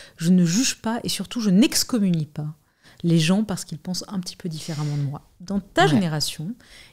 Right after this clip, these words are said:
Speaker 1: il y a un truc de ça, de cet ordre-là. C'est de dire, « Ah putain, elle a dit ça, fini, terminé celle-là, terminé celui-là, » et cetera. C-, c-,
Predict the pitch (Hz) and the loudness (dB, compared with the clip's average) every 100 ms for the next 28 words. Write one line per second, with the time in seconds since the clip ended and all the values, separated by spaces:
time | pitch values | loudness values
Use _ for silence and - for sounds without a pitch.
0 | _ 190 185 311 302 - - 220 190 170 | _ -4 0 2 0 -2 -4 -4 -2 -2
1 | - 151 160 - 156 170 185 175 156 147 | -2 -4 -10 -8 -6 -4 -4 -4 -4 -6
2 | - - 247 - 220 175 - 147 147 147 | -10 -14 -14 -8 -6 -6 -10 -8 -6 -4
3 | 170 - 196 226 - - - - 226 190 | -4 -4 -6 -8 -12 -20 -12 2 4 4
4 | - 262 240 202 165 - 151 151 214 196 | 4 4 6 6 4 -2 -6 -6 -4 0
5 | 190 170 - 151 156 - 196 156 - - | 0 0 -2 -8 -8 -2 0 0 -6 -12
6 | - - _ _ _ _ _ - - - | -16 -20 _ _ _ _ _ -10 -8 -8
7 | - - - | -8 -8 -8